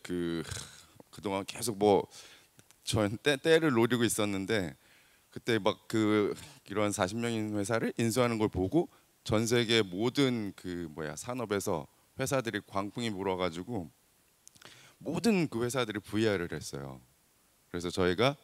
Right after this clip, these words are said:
제 꿈이 뭐였냐면, 그때 그런 막 마블 스튜디오나 디즈니 같은 회사를 만들고 싶어서 이런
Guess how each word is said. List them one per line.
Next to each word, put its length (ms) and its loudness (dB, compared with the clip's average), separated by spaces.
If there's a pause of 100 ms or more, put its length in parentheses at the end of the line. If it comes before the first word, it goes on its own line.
(560)
제 160 -4
꿈이 260 0
뭐였냐면, 640 0
그때 300 -2 (480)
그런 240 -6
막 160 -6 (160)
마블 320 0
스튜디오나 640 -6
디즈니 460 -6
같은 260 -8
회사를 260 -6
만들고 340 -6
싶어서 500 -6 (540)
이런 300 -10